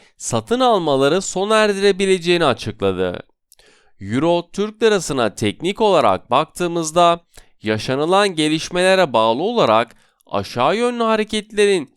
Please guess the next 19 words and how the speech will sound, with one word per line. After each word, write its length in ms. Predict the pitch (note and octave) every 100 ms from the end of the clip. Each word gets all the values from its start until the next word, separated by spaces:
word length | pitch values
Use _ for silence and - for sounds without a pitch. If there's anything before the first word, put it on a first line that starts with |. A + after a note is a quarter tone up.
| _
sürmesini 800 | - G2+ F#2+ G2+ G2 F3+ A#3+
beklediğim 640 | A3+ A#3 - D3+ A2+ G2 F2
paritede 720 | G2+ C#3 F#3 D3 A2+ A#2+ C3 - - - - - - _
dokuz 440 | A2+ G#2+ A3 A3
virgül 420 | G#3+ G3+ C#3+ G#2 F#2
yetmiş 800 | G2 E3 - F3+ F#3 F#3 - - _ _ _ _
ve 280 | G#2+ G2+ E2+
dokuz 480 | G2+ G2+ G#3 G#3+ F#3+
virgül 380 | G3 F3 G#3 G3+ -
altmış 460 | B2+ C#3+ - A#3
seviyelerini 920 | A3+ G#3 F3 C3 A2 G#2 G#2+ C3+ C#3+ C#3+ _ _ -
yakından 840 | A#2 C#3+ D#3+ C3+ G#2 F#2+ F2+ F2
takip 440 | - B2+ D3 D#3
ettiğim, 580 | D3+ D3 - D#3 D3+ D3+ _ _ _
dikkat 380 | - F#3 - G3+
etmemiz 540 | F3+ - A#2+ G#2 G2 F#2+
gereken 640 | C#3+ D3 C#3+ D3+ D3 C#3+ - _ _ -
destek 540 | G#2 - - G2 -
noktaları. 840 | F#2+ F2+ - F#2+ F#2+ F#2+ F#2+ G2